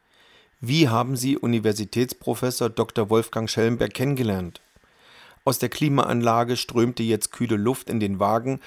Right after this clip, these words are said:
und half Kremser, sich zu konzentrieren. "Ich traf ihn an der Uni.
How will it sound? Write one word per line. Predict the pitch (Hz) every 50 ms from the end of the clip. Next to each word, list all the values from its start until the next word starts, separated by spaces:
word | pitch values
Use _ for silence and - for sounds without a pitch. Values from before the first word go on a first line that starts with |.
| - - - - _
und | - 123 117
half | 107 113 104 - -
Kremser, | - - 113 110 113 113 120 113
sich | 101 107 104 - -
zu | - 110
konzentrieren. | - 113 110 107 - 120 117 - - - 110 101 95 - 127 _ _ _ _ _ _ _ _ _ _ _ _ _ _ _ _ _
"Ich | 131 123
traf | - - 139 156 147
ihn | 160 139
an | 127 139 131
der | 135 127
Uni. | - 165 165 156 131 117 - -